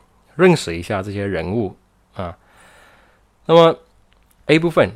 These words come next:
说，Where are these people from？这些人是来自哪里？Check your guesses，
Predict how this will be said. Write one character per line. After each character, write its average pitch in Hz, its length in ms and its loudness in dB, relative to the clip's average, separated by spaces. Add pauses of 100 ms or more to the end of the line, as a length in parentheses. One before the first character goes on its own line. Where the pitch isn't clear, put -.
(160)
说， 117 320 0
Where 156 460 4
are 95 320 2
these 131 400 -2
people 113 380 -4
from？ 92 380 -6 (680)
这 180 220 0
些 131 260 0
人 95 380 -2 (240)
是 104 420 -8 (500)
来 92 220 -4
自 117 180 -6
哪 92 280 -4
里？ 123 260 -2 (760)
Check 175 380 2
your 104 180 0
guesses， 101 680 -2